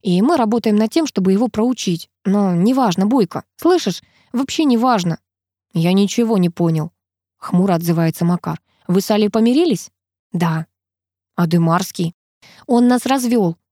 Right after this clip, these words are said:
завожусь я, вспоминая выходку Олега и ее последствия. «Да и пофиг. Не случись его, Аля бы и не поняла, кто ей нужен на самом деле». Радостно восклицаю я.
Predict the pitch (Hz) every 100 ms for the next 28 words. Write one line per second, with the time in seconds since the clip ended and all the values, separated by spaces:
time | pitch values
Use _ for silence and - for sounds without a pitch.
0 | _ - 180 165 165 170 - 262 302 -
1 | 170 175 196 175 - 196 302 196 - 185
2 | 175 233 330 175 160 185 262 262 - 160
3 | - - 151 - _ _ - - 220 233
4 | 339 - 403 302 - - _ _ - 214
5 | 262 294 302 - 285 262 285 302 349 226
6 | _ 214 269 269 208 214 208 214 226 262
7 | 277 294 214 175 - _ - 254 240 240
8 | 320 247 185 196 254 247 262 220 226 175
9 | 170 _ _ _ _ _ 170 165 208 277
10 | 294 - 294 269 - 170 160 - 165 190
11 | 185 160 156